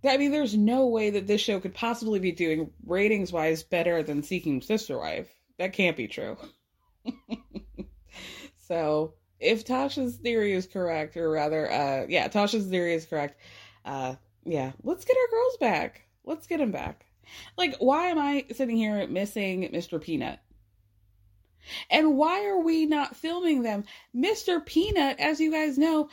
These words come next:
um, what is his actual name? I call that man Mister Peanut. I don't know what his name is. <laughs> The ones that we met from last season, he was the, uh, politician with the two beautiful black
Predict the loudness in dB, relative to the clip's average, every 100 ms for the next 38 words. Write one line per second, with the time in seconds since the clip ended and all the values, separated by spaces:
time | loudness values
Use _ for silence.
0 | -10 -12 -4 0 2 2 0 -4 -2 0
1 | 0 0 0 0 -2 -4 -4 -2 -2 -2
2 | -4 -2 -2 -2 -2 -2 -2 -4 -4 -4
3 | -2 -4 -6 -6 -4 -2 -2 -2 -2 -2
4 | -6 -4 -2 -2 -8 -20 _ -20 -20 _
5 | _ _ -20 -14 -4 -2 -2 -2 0 0
6 | -2 -2 -2 -2 0 -2 -2 -4 -2 -2
7 | -2 -4 -4 -4 -2 -2 -2 -2 -4 -8
8 | -20 -14 -4 -2 0 2 0 0 -6 -6
9 | -4 -2 -2 -2 -2 -2 -2 -2 -2 -6
10 | -2 0 0 0 -2 0 0 2 0 -2
11 | -6 -10 -20 _ -2 0 0 0 0 0
12 | 0 2 2 2 2 2 2 2 -2 -12